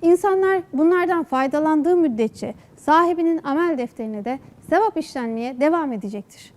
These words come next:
Örneğin bir okulun inşaatına koyduğum bir tuğla bile bir salih amel, bir sadaka-i cariye olabilir.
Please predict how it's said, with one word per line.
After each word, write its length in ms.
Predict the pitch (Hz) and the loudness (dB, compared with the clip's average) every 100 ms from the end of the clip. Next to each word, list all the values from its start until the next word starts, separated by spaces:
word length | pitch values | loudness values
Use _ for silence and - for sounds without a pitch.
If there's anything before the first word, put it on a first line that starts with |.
| - | -4
Örneğin 360 | 302 311 302 277 - - | 2 2 2 -2 -12 -2
bir 120 | 359 | 0
okulun 340 | 320 - 302 | 0 -2 -2
inşaatına 800 | 285 285 - 302 277 294 277 269 - - | -2 -4 -2 -6 -4 -4 -4 -4 -8 -2
koyduğum 420 | 311 277 330 339 | 0 2 2 2
bir 140 | 311 | 0
tuğla 460 | 294 - 254 262 330 | -2 -8 -6 -2 -2
bile 300 | 233 240 359 - - - _ _ | -2 -4 -4 -8 -20 -20 _ _
bir 140 | 294 | -2
salih 420 | 254 - 269 302 285 | -2 0 0 0 0
amel, 380 | 240 233 320 349 - - - | -2 0 0 -2 -12 -20 -8
bir 80 | 240 | -8
sadaka-i 520 | - 285 285 302 269 | -4 -4 -2 -2 -2
cariye 500 | 233 233 220 247 311 - _ | -2 -4 -2 -4 -4 -8 _
olabilir. 560 | 240 226 220 214 - | -4 -4 -6 -12 -18